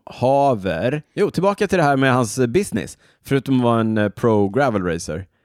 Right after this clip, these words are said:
Han, eh, renoverar, eh, såna här amerikanska trailers.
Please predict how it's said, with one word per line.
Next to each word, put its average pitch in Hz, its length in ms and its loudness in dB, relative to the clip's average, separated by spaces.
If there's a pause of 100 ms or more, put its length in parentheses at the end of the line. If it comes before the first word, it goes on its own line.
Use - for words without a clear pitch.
(300)
Han, 117 320 0
eh, 113 180 4
renoverar, 113 1080 2
eh, 101 60 -2
såna 110 160 -6
här 104 60 -2
amerikanska 98 880 -2
trailers. - 560 -2